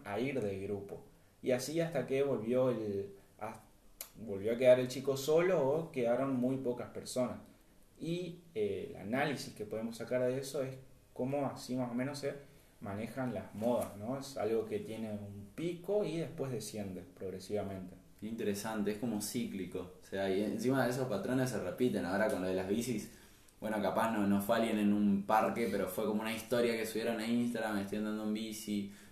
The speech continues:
Speaker 2: ta, ta, ta, se empezó a esparcir la información hasta que salís y ves un montón de gente andando en bici y, y te, te,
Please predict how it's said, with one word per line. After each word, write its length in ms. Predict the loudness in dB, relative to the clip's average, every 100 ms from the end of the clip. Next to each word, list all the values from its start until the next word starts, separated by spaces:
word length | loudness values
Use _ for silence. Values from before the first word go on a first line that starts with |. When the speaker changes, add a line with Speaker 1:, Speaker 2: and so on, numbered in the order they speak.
| -6
Speaker 2:
ta, 240 | -2 0
ta, 180 | 0 0
ta, 140 | -2
se 120 | -2 -4
empezó 300 | -4 -4 -4
a 20 |
esparcir 320 | -2 -4 -4
la 60 | -4
información 580 | -6 -6 -6 -6 -6 -8
hasta 280 | -6 -8
que 340 | -4 -4 -4 -10 -20 -20 -20 -20 -20 -20 -20 -6
salís 600 | 2 4 6 6 6 6
y 80 | 6
ves 220 | 4 2
un 120 | 0
montón 340 | 0 0 0
de 100 | 0
gente 280 | 0 -2 0
andando 340 | 0 2 2 4
en 100 | 4
bici 760 | 2 -2 -4 -4 -4 -10 -14 -20 -20 -20 -18
y, 60 |
y 160 | -14 -12
te, 200 | -10 -10
te, 260 | -8 -10